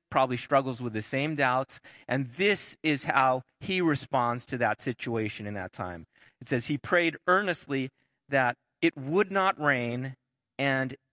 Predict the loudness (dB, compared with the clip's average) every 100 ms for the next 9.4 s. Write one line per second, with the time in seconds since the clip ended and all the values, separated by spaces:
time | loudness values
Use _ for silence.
0 | -4 -4 -2 0 4 4 4 2 0 2
1 | 0 0 0 0 -2 -2 0 -2 -6 -4
2 | -4 -4 -2 0 0 -4 -2 -2 0 0
3 | 0 0 -2 -2 -4 -16 -20 -4 0 2
4 | 0 -2 -4 2 2 4 2 2 2 0
5 | 2 0 0 2 2 0 _ _ _ _
6 | _ _ _ _ _ _ _ _ _ _
7 | _ -2 0 0 0 -2 -2 -2 -2 -4
8 | 2 4 4 2 0 -2 0 -2 -4 -2
9 | 0 2 0 -2